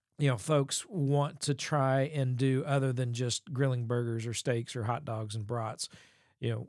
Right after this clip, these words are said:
know, um, we'll, we'll talk more about briskets and a few different methods because, you know, <sighs> I, I, I've got a, a way that I've kind of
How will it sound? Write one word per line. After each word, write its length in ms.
know, 80
um, 480
we'll, 340
we'll 280
talk 320
more 300
about 600
briskets 560
and 240
a 40
few 200
different 400
methods 420
because, 380
you 120
know, 240
<sighs> 120
I, 200
I, 160
I've 200
got 220
a, 380
a 100
way 240
that 140
I've 160
kind 180
of 320